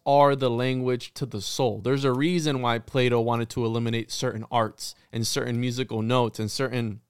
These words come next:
things in, in the Republic, right? And have these philosopher kings. And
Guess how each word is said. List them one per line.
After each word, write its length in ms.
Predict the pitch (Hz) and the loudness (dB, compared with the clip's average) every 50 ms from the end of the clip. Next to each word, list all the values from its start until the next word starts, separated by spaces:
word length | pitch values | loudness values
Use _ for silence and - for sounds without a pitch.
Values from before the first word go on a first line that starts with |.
| _ _ _ _ _ _ _ _ _ _ - - | _ _ _ _ _ _ _ _ _ _ -10 -4
things 260 | - 156 151 143 131 | 0 0 2 2 2
in, 140 | 143 139 - - | 0 0 0 2
in 140 | 147 139 131 | 2 4 4
the 100 | 135 131 | 6 6
Republic, 500 | 127 117 - 147 190 202 151 117 - - | 6 6 4 4 4 4 2 0 0 0
right? 240 | 120 139 175 196 - _ - - - - - _ | 0 0 0 -2 -6 _ -20 -20 -20 -20 -10 _
And 120 | - 131 | 0 2
have 180 | 147 143 139 131 | 4 4 4 4
these 160 | 135 135 131 - | 2 -2 -4 -4
philosopher 600 | - 131 123 131 147 156 151 - 135 - 131 113 | 0 4 6 8 8 6 6 2 -4 -6 -8 -6
kings. 400 | - - 127 117 110 107 - - _ - - - _ _ | -4 -4 -2 -2 -2 -4 -6 -8 _ -20 -20 -20 _ _
And 360 | - 127 131 131 127 120 113 | 0 2 4 4 4 2 0